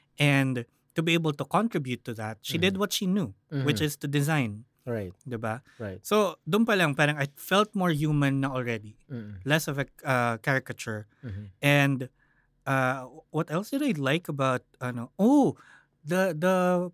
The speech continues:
Speaker 1: part din about her getting accepted into Liberty.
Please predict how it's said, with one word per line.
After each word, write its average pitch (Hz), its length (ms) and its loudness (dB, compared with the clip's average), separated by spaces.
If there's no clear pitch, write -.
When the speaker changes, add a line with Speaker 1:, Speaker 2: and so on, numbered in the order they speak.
Speaker 1:
part 185 240 2
din 175 240 0
about 143 640 0
her 156 240 2
getting 147 400 -4
accepted 156 540 -6
into 151 240 -4
Liberty. 143 640 -4